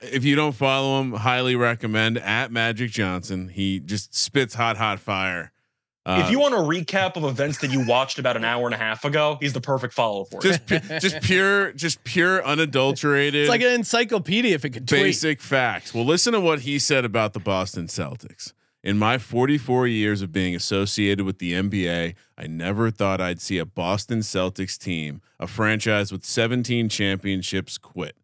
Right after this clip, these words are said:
Speaker 1: I know the Celtics fans all over the world must be disgusted and devastated."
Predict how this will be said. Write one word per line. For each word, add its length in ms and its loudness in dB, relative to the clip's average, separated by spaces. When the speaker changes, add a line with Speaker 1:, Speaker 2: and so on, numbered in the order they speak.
Speaker 1:
I 160 2
know 220 2
the 80 0
Celtics 500 -2
fans 380 0
all 320 2
over 180 0
the 100 2
world 320 2
must 280 -4
be 100 -4
disgusted 640 -2
and 200 -4
devastated." 720 -6